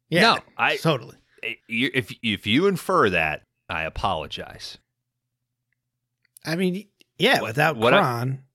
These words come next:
Speaker 2: I
Speaker 1: we
Speaker 2: think
Speaker 1: run the store better. He's fucking
Speaker 2: Okay.
Speaker 1: shh, you know.
Speaker 2: That's fair. Uh, yeah. Because it's like, when he's not here, I know I'm gonna do his work. And when he is here,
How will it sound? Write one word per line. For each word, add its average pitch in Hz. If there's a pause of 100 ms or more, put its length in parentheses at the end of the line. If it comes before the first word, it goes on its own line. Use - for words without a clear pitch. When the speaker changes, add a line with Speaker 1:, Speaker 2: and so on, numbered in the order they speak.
Speaker 2:
I 120
Speaker 1:
we 151
Speaker 2:
think 160
Speaker 1:
run 147
the 147
store 131
better. 110 (1040)
He's -
fucking - (520)
Speaker 2:
Okay. 127
Speaker 1:
shh, - (100)
you 160
know. 123 (1200)
Speaker 2:
That's 127
fair. - (180)
Uh, 120
yeah. 107 (760)
Because 139
it's 143
like, 139
when 135
he's 113
not 143
here, 156 (240)
I 107
know 101
I'm 101
gonna 95
do 95
his 90
work. 90 (160)
And 95
when 90
he 85
is 107
here, 123